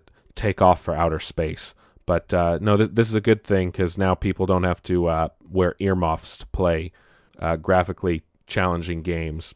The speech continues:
But if, if you don't already have a P S four Pro, no word on if there's a way to update your original, but it, it looks like it has to do with changing out the,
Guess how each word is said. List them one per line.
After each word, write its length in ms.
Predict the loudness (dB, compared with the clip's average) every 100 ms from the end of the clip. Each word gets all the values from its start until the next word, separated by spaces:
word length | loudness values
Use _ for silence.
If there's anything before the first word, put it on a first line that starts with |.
| _
But 180 | -6 -6 _ _ _ _ _ _ _ _
if, 180 | -4 2
if 200 | 2 4
you 100 | 2
don't 240 | 4 4 6
already 380 | 6 8 4 4
have 240 | 2 2
a 40 |
P 180 | 0 -2
S 140 | -4 -2
four 200 | -2 -2
Pro, 360 | 0 0 -2 0
no 160 | 2
word 240 | 4 4 4
on 160 | 0
if 140 | -2 -2
there's 220 | -4 -2
a 80 | -2
way 260 | 0 -2
to 460 | -4 -4 -4 -4 -6 _ _
update 340 | -2 2 0 2
your 180 | -2
original, 500 | 0 -2 -2 -4 -4 0
but 140 | 0
it, 140 | 2 0
it 120 | 0
looks 220 | 0 0
like 140 | -2
it 80 | 0
has 200 | 0 -2
to 60 | 0
do 120 | 0
with 120 | 0
changing 400 | 0 -4 -2 -2
out 160 | -2 -2
the, 100 | -4